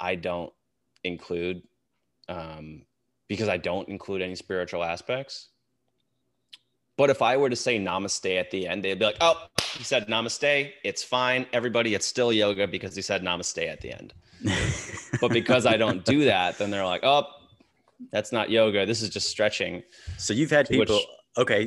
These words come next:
Speaker 2: that's, I like that. I like that you touched
Speaker 1: Yeah.
Speaker 2: on that. So you've had people who have tried to say that it's not yoga because there's a lack of, uh, maybe, maybe how you name some of the poses or the words for some of the, uh,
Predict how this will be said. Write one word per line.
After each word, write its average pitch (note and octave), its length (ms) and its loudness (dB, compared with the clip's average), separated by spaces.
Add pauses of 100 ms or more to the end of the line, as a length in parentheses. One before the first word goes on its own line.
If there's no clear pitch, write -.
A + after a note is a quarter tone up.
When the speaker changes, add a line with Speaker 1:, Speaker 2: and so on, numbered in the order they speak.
(120)
Speaker 2:
that's, G2 240 0
I E2+ 180 -2
like A2+ 280 0
that. D#2+ 280 0
I F2+ 40 -2
like G2 160 0
that G#2 140 -6
you F2 80 -8
touched - 280 -4
Speaker 1:
Yeah. E2 60 -6
Speaker 2:
on D#2 100 -8
that. D2+ 260 -8 (160)
So - 160 -6
you've G2+ 140 -2
had G#2 200 0
people G2 320 -2
who F2+ 220 0
have D#2+ 260 -6
tried F2+ 300 0
to E2+ 80 -6
say F2 420 0
that D#2 300 -8
it's - 180 -10
not F2 300 -8
yoga D#2+ 640 -6
because G#2+ 560 -4
there's F2+ 500 -6
a F2+ 120 -4
lack E2 400 -4
of, D2 300 -10 (460)
uh, D#2+ 440 -4
maybe, F2 640 -4 (160)
maybe F2+ 460 -6
how F2+ 380 -4
you F2+ 220 -6
name D#2+ 640 -10
some - 260 -10
of E2 140 -10
the E2 60 -12
poses E2 600 -10
or D2 400 -10
the D#2 80 -8
words D#2 440 -6
for E2+ 140 -12
some E2+ 220 -8
of D2+ 160 -10
the, D#2 240 -8
uh, D2 360 -8